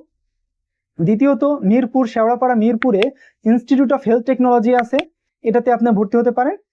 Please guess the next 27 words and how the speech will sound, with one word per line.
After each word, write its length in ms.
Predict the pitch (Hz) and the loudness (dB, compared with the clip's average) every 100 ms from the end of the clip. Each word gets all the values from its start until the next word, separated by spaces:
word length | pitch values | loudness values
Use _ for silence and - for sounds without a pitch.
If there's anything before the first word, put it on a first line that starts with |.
| _ _ _ _ _ | _ _ _ _ _
অথবা 540 | - 208 285 214 277 - | -4 -2 0 0 -2 -4
আরেকটি 340 | 202 220 - 294 | -4 -4 -2 -2
আছে, 240 | 277 302 | 0 -2
সেটা 220 | 254 233 233 | -2 0 0
হচ্ছে 180 | 233 | 0
ড্যাফোডিল 380 | 196 208 247 262 | -2 -2 0 2
ইন্টারন্যাশনাল 480 | 262 269 262 262 277 | 2 2 0 2 2
ইউনিভার্সিটি, 540 | 269 262 262 262 277 330 359 _ _ _ 170 | 4 4 2 0 0 0 -2 _ _ _ -6
ধানমন্ডি 480 | 202 220 247 254 | -2 0 2 0
সাতাশে। 460 | 285 240 196 160 139 - _ _ _ _ _ _ | 0 -2 -2 -4 -6 -10 _ _ _ _ _ _
এই 140 | 220 247 | -4 0
তিনটা 280 | 294 320 | 2 2
স্টাডি 260 | 285 302 294 | 0 0 0
সেন্টারের 380 | 294 285 285 285 | 0 0 0 2
মধ্যে 480 | 285 240 190 214 311 _ _ - | 0 0 2 0 0 _ _ -6
গাজীপুর 480 | 175 196 240 240 285 | -2 0 0 0 2
মেইন 220 | 226 247 | 2 2
ক্যাম্পাসে 440 | 269 277 262 185 240 277 - 185 | 2 0 -2 -2 -2 -2 -4 -4
দু 180 | 156 | -2
সপ্তাহে 460 | 202 214 202 254 285 | -2 -2 -2 0 2
দুই 200 | 214 262 | 2 2
দিন 140 | 247 | 2
ক্লাস 280 | 226 165 - | 0 -2 -2
হয়, 200 | 170 269 269 _ _ | -2 -2 -6 _ _
শুক্রবার 540 | - 233 226 285 269 311 | -6 -4 -2 0 0 -2
এবং 300 | - 220 247 | -2 0 0
শনিবার। 400 | 226 185 143 | -2 -2 0